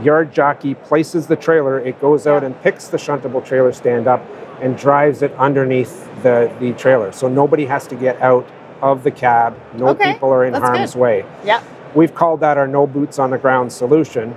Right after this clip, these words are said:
Speaker 2: Okay.
Speaker 1: And then we've taken that one step further with this company and designed what we call our ground mounted trailer restraint. So
Speaker 2: Okay.
Speaker 1: this is installed at the nose of the trailer in the ground. Once the trailer has backed in and is in position, automatically from inside,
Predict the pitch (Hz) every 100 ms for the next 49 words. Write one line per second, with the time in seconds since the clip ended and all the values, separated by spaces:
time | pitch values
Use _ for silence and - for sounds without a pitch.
0 | - 254 302 131 135 139 139 127 156 151
1 | 143 131 127 143 139 - 127 - 185 220
2 | 170 135 123 135 - - 135 117 123 123
3 | 127 120 131 143 139 135 135 131 - 135
4 | 131 120 120 131 143 151 123 120 - 107
5 | - 117 110 95 - - 101 - 240 220
6 | 143 139 123 127 - 143 135 139 139 -
7 | - - 127 - 110 143 180 190 196 -
8 | 160 151 151 139 180 165 143 139 139 139
9 | - - - 123 135 151 - 160 170 170
10 | 165 139 127 - 143 147 - 165 170 165
11 | 139 135 160 160 160 135 175 156 147 143
12 | - - - - - 135 151 165 156 156
13 | 151 156 143 135 147 143 143 147